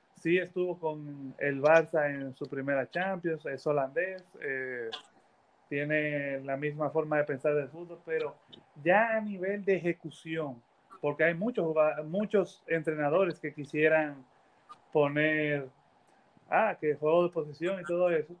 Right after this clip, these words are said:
Koeman ha probado que, por lo menos en sus demás equipos, no se le estaba dando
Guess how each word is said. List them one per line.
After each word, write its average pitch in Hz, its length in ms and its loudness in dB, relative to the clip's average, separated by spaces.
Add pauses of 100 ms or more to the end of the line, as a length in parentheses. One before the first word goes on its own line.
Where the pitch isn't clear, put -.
(160)
Koeman 196 480 2
ha 165 120 0
probado 180 520 0
que, 143 340 -4 (500)
por 151 160 0
lo 147 120 -2
menos 196 400 -4 (220)
en 156 360 -4 (440)
sus 160 240 0
demás 156 320 8
equipos, 175 640 4
no 156 160 2
se 180 100 2
le 180 80 6
estaba 180 340 8
dando 147 480 -2